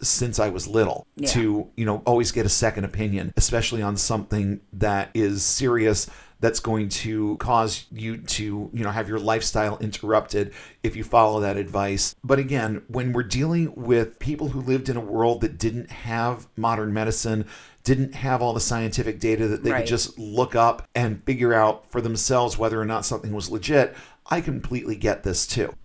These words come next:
Speaker 1: They also talk about people spreading a rumor that smallpox was the result of, quote, "decaying matter in the atmosphere."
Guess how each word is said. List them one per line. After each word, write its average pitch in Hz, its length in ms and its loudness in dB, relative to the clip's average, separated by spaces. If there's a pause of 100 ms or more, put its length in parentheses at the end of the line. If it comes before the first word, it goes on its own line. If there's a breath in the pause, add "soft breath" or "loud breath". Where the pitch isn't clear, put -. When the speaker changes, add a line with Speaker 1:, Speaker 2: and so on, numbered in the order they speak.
Speaker 1:
They 143 200 4
also 165 400 4
talk 156 340 -2
about 113 480 2
people 135 240 0
spreading 131 540 0
a 117 80 -4
rumor 120 400 -2
that 107 200 0
smallpox 113 720 -2
was 107 140 -6
the 107 80 -8
result 110 460 2
of, 101 160 -10
quote, 113 280 -2
"decaying 127 680 -2
matter 107 460 0
in 101 200 -2
the 101 220 -4
atmosphere." 101 760 -2